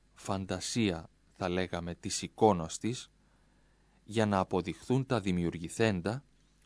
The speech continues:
ότι είναι και σοφά και άξια έργα του Θεού. Όπως δηλαδή, επειδή είναι λόγος ο Υιός του Θεού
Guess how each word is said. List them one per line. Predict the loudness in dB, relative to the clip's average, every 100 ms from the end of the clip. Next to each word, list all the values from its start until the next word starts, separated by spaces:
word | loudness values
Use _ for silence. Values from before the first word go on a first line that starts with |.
| _
ότι | -8 -2 0
είναι | 0 -2 -4 _ _ _ _ -4
και | -2
σοφά | 0 -4 -6 -4 -4 -4 -8 _ _ _ _ _
και | -2 -2 -2 -8 _ _ _ _ _ _ _ _ _ _ _ _ _ 0
άξια | 0 0 -6 -4 0 0 -2 -8 _ _ _
έργα | -2 0 -2 -4 -6 -8
του | -12
Θεού. | -4 -2 -2 -4 -10 _ _ _ _ _ _ _ _ _ _ _ _ _ _ _ _ _ _ _
Όπως | -2 0 0 -2
δηλαδή, | -2 0 -2 -4 -6 -6 -14 _ _ _ _ _ _
επειδή | -6 -2 -4 -2 -4 -4 -10
είναι | -6 -4 -2 -4 -6 -8
λόγος | -2 0 2 0 -4 -8 -8 -14 _ _ -20 -20 _ _
ο | 0 0
Υιός | 2 0 0
του | -6
Θεού | -12 -8 -8 -8 -10